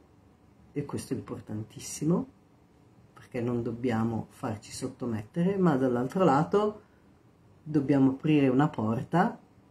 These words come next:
attraverso la quale noi possiamo manifestarci nel mondo, esprimerci.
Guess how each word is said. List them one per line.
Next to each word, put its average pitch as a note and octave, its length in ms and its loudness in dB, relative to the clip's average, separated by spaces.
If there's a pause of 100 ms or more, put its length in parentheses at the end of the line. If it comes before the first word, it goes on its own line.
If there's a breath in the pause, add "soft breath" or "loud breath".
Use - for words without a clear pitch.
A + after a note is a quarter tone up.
(1300)
attraverso B2 460 -2
la D3+ 100 2
quale C3 280 2
noi D#3 120 8
possiamo B2 400 -4
manifestarci A2+ 840 -2
nel E3 100 4
mondo, B2+ 280 4
esprimerci. B2 880 -4